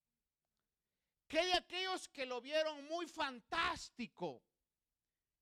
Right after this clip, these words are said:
¿Qué de aquellos que le dijeron uno a otro: "Aguanta al Moisés que dice que uno ponga sangre"?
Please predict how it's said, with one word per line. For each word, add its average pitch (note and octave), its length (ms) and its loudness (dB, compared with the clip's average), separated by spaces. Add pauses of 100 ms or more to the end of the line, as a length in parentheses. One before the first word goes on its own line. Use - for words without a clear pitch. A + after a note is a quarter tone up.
(140)
¿Qué F#3 120 -2
de G#3 100 4
aquellos A3 460 0
que F#3 100 -6
le E3+ 80 -4
dijeron G3+ 320 -2
uno G3 160 -6
a F3 60 -4
otro: F#3 380 -6
"Aguanta D3+ 600 -4
al F3 100 0
Moisés D#3+ 640 -4
que C#3+ 140 -8
dice C#3 300 -12
que C#3+ 140 -18
uno D#3+ 180 -10
ponga D3+ 500 -12
sangre"? G2+ 800 -16